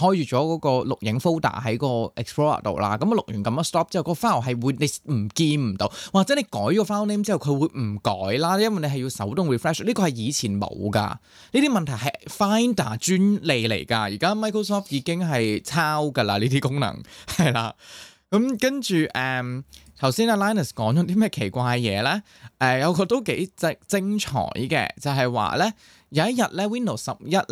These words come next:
啲 app 用唔到喎，例如，嗯，Touch Keyboard 啦，呃，嗰個 Cap 圖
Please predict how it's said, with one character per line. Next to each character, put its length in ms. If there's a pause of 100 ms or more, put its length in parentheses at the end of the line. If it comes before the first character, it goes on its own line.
(140)
啲 280
app 200 (120)
用 180 (140)
唔 60
到 120
喎， 340 (260)
例 440
如， 520 (340)
嗯， 560
Touch 280
Keyboard 460
啦， 460 (460)
呃， 600
嗰 160
個 480
Cap 200 (120)
圖 200